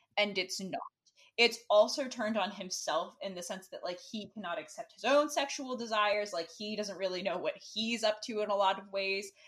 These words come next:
And I think that to a certain extent, he's just, like, this really pent-up person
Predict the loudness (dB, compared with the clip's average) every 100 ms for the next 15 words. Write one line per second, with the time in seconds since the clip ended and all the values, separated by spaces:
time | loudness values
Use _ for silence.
0 | -20 -20 _ 2 4 4 2 0 0 0
1 | 0 0 0 0 4 4 4 2 0 0
2 | 0 -2 -8 -8 0 2 2 2 -2 0
3 | -2 -2 -4 0 2 2 -2 0 0 4
4 | 2 2 -4 -6 -6 -6 -6